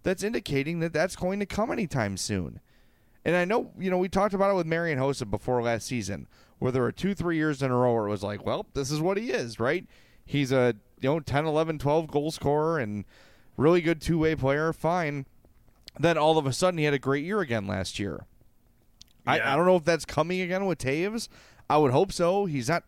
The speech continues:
Speaker 1: old by any measure. No one would look at Jonathan Toews like, "That's an old hockey player on the wrong side of his career."
Speaker 2: Well, he is
Speaker 1: No.
Speaker 2: in his eleventh season, and he's played a lot of games over that time. I mean, he hasn't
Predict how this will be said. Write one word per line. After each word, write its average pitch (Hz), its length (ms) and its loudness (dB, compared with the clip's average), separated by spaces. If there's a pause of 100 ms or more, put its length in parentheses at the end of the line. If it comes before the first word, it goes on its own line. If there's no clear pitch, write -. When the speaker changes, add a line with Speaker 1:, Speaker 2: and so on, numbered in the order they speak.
(240)
Speaker 1:
old 147 500 2 (180)
by 123 220 -2 (100)
any 180 240 0
measure. 110 520 -4 (240)
No 151 160 4
one 185 80 4
would 165 80 2
look 151 120 0
at 135 80 -4
Jonathan 127 300 -2
Toews 113 220 -2
like, 98 200 -4
"That's 123 240 -2
an 110 60 -4
old 107 160 -2
hockey 104 280 -4
player 92 260 -4
on 92 80 -4
the 92 80 -2
wrong 107 240 -2
side 107 200 -2
of 95 240 -4
his 101 180 -8
career." 107 440 -4 (200)
Speaker 2:
Well, 127 160 -2
he 139 120 2
is 156 60 4
Speaker 1:
No. 220 140 4
Speaker 2:
in 143 80 -2
his 127 160 -8
eleventh 117 480 -4
season, 104 540 -8
and 90 140 -14
he's 92 180 -14
played 120 320 -4
a 104 60 -4
lot 101 480 -4
of 95 120 -8
games 101 420 -8
over 90 280 -10
that 85 280 -10
time. 87 420 -10
I 82 60 -18
mean, 87 180 -14
he 98 140 -8
hasn't 113 460 -6